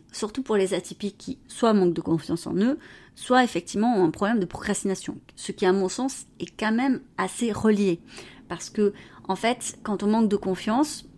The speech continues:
on devient de plus en plus pointilleux sur nos attentes, on idéalise beaucoup les choses. Ça déclenche en fait, malheureusement, une difficulté à se mettre à l'action parce qu'on se dit que de toute façon, bah, à quoi bon ? On va pas y arriver, il y a trois fers, ça ne sera jamais parfait.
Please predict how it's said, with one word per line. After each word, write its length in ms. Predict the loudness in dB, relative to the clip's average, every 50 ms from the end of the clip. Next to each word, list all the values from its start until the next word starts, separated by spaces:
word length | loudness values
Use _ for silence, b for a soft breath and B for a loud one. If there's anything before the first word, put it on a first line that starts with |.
| B B B B B B B -2
on 80 | -2 0
devient 320 | 2 2 0 2 2 2
de 60 | 2 0
plus 200 | 0 -2 -2 -2
en 60 | -2
plus 180 | -4 -6 -16
pointilleux 680 | -18 -12 -6 0 2 2 2 0 -2 -2 0 2 2 2
sur 220 | 0 -2 -2 -2
nos 260 | 0 0 0 0 2 0
attentes, 460 | 0 0 -2 -4 -6 -6 -6 -8 -2
on 200 | 0 2 4 4
idéalise 440 | 4 6 6 6 4 4 2 0 -2
beaucoup 260 | -4 -6 -6 -4 0
les 100 | 0 0
choses. 360 | 0 -2 -4 -6 -8 -8 -12 -14 B B B B B B B B
Ça 220 | -10 -4 -2 -2 -2
déclenche 500 | 0 0 -2 -2 0 0 0 0 0 -2
en 80 | -4
fait, 360 | -2 -2 -2 -2 -2 -4 -10 -10 -2
malheureusement, 800 | 0 2 4 4 4 4 2 2 2 2 2 2 2 2 0 0 -2 -4
une 160 | -2 -2 -2 0
difficulté 840 | 0 0 0 0 2 0 0 2 0 -2 0 0 0 -2 -2 -2 -6 -8
à 80 | -6
se 100 | -2 -2
mettre 180 | -2 -2 -2 -2
à 20 |
l'action 420 | -4 -4 -4 -6 -4 -2 0 0 0
parce 240 | 0 -4 -6 -6
qu'on 160 | -4 -4 -4 -2
se 140 | -2 -2
dit 160 | -2 -2 -2 -4
que 100 | -4 -4
de 40 | -6
toute 80 | -6
façon, 360 | -4 -6 -6 -4 -4 -6 -6 B B B B B B B B -10 -2
bah, 160 | 2 2 2 4
à 120 | 4 4 4
quoi 220 | 4 4 4 4
bon ? 280 | 4 2 0 0 0 -2 -4 B B B B B B -2
On 60 | 0 2
va 100 | 2 2
pas 160 | 2 4 4
y 60 | 4
arriver, 360 | 2 2 2 0 2 2 2
il 100 | 2 4
y 80 | 2 2
a 60 | 2
trois 220 | 0 -2 -2 -2
fers, 480 | -2 -2 -6 -6 -2 0 0 0 -2 -4
ça 140 | -4 -2 -2
ne 40 | -2
sera 220 | -2 -2 -4 -4
jamais 220 | -2 -2 -4 -4
parfait. 320 | -4 -6 -8 -8 -10 -14